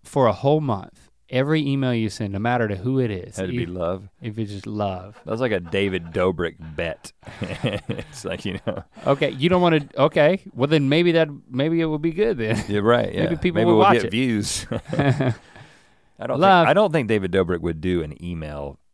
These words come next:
Speaker 2: prank. Yeah, I think that
Speaker 1: Good.
Speaker 2: just shows how
Speaker 1: Good
Speaker 2: old
Speaker 1: we
Speaker 2: we
Speaker 1: are.
Speaker 2: are.
Speaker 1: Hashtag ear biscuits, let us know what you think about all the stuff.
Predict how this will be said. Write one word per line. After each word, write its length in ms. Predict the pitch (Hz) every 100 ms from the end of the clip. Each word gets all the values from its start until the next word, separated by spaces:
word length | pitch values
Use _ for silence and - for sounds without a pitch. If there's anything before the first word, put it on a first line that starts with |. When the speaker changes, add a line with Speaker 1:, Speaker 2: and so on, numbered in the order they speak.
| _ -
Speaker 2:
prank. 320 | 80 71 - _ - -
Yeah, 180 | 80 76
I 140 | 90 90
think 180 | 90
that 60 | 82
Speaker 1:
Good. 100 | 165
Speaker 2:
just 120 | -
shows 280 | - 80 76
how 80 | 73
Speaker 1:
Good 60 |
Speaker 2:
old 160 | 71 76
Speaker 1:
we 40 | 71
Speaker 2:
we 40 |
Speaker 1:
are. 40 | 71
Speaker 2:
are. 180 | 71 - _ _ _ _ _ _ _ _ _ _ -
Speaker 1:
Hashtag 340 | 202 202 190
ear 120 | 165 147
biscuits, 340 | 139 - 139
let 160 | 147 135
us 100 | 127
know 100 | 135
what 120 | 110
you 60 | 117
think 220 | 127 117
about 260 | 120 117
all 140 | 113 110
the 80 | 104
stuff. 500 | - 120 107 -